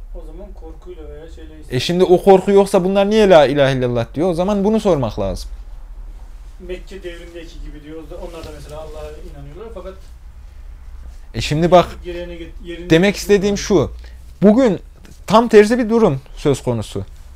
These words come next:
Speaker 2: "La ilahe illallah" diyenler baskı altında değil mi? Yani Müslümanlar baskı altında.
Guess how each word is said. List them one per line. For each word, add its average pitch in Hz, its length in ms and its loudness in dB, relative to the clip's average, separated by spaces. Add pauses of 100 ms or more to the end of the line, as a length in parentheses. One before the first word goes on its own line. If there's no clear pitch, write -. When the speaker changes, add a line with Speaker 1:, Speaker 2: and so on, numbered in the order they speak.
(1080)
Speaker 2:
"La 190 280 10
ilahe 226 400 10
illallah" 226 460 6
diyenler 240 340 4
baskı 185 260 8
altında 135 320 4
değil 285 140 2
mi? 131 200 -2 (440)
Yani 170 160 4
Müslümanlar 262 540 4
baskı 175 280 4
altında. 110 420 0